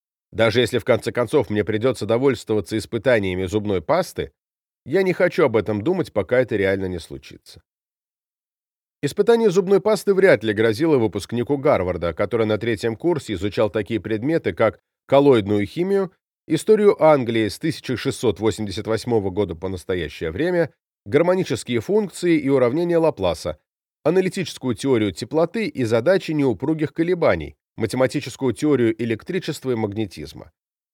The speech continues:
Однако через несколько десятков лет Оппенгеймер, оглядываясь на университетские годы, признает: "Хотя я любил работать, я слишком много на себя брал и чудом избегал провалов.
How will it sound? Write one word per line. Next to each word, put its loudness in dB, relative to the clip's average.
Однако 0
через -4
несколько 0
десятков -2
лет -2
Оппенгеймер, 2
оглядываясь 0
на -2
университетские -4
годы, 0
признает: -2
"Хотя 4
я 4
любил 0
работать, -2
я 0
слишком -4
много 0
на 0
себя -2
брал 2
и -8
чудом -2
избегал 0
провалов. -4